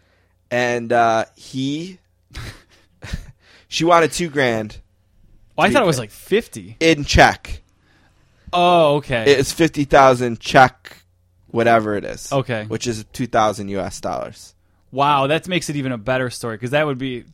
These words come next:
Speaker 2: chump change for him.
Speaker 1: And, uh, he said, "I don't care."
Speaker 2: Yeah.
Speaker 1: Quote, unquote.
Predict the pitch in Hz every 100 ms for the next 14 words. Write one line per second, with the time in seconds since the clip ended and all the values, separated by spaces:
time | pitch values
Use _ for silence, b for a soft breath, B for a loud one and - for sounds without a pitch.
0 | _ _ 160 139 165 143 - 110 98 104
1 | 104 101 107 _ _ _ _ _ _ 135
2 | 135 135 131 131 127 127 123 123 - 143
3 | - 160 147 143 - 127 143 147 - 156
4 | 107 - 139 143 120 - 139 226 - 151
5 | 151 156 147 -